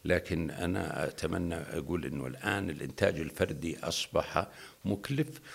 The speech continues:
ومن الصعب أن أ-، أ-، أي أحد يقدر ينتج، سواء كان عمل سينمائي. على فكرة، أنا قدمت شيء حلو أنا في خاطري أقوله، وكان شوية ساكتين عنه ولا حد يتطرق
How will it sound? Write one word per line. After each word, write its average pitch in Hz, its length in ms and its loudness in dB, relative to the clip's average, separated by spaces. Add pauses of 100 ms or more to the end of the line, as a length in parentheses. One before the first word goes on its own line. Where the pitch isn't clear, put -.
(160)
ومن 90 220 4
الصعب - 460 6
أن 80 220 2
أ-، - 40 -2
أ-، - 640 -6
أي - 220 0
أحد - 260 2
يقدر 85 280 0
ينتج، 85 480 6 (360)
سواء 82 320 8
كان 78 280 4
عمل 73 280 2
سينمائي. 82 380 4
على 101 180 6
فكرة، 120 300 2
أنا 104 200 0
قدمت - 760 -2 (400)
شيء - 380 6
حلو 78 300 4
أنا - 200 0
في - 140 -10
خاطري - 480 -2
أقوله، - 420 -4 (760)
وكان 82 520 4
شوية 76 560 0
ساكتين - 520 -2
عنه 58 340 -6
ولا 80 200 4
حد 76 160 -2
يتطرق - 500 -6